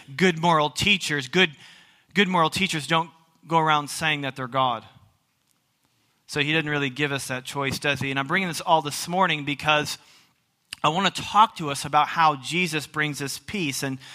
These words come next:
because I love you and because I want to do well by you, I don't want you to leave here thinking that Jesus is just some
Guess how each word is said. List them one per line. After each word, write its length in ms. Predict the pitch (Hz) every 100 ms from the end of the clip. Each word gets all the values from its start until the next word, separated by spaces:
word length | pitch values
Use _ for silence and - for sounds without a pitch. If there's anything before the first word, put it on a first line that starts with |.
| - -
because 320 | 156 190 170
I 300 | 165 156 151
love 360 | 156 175 202 160
you 100 | 160
and 100 | 151
because 160 | 165
I 60 | 160
want 200 | 165 160
to 40 |
do 160 | 147 151
well 240 | 160 180
by 140 | 160 147
you, 320 | 143 151 147 - - -
I 100 | 175
don't 240 | 196 233
want 280 | 220 220 -
you 180 | 214 208
to 260 | - 180 185
leave 300 | 190 262 190
here 200 | 190 180
thinking 480 | - 233 214 180
that 180 | 175 165
Jesus 520 | 147 214 233 185 175
is 120 | 175 156
just 260 | 185 -
some 280 | 196 180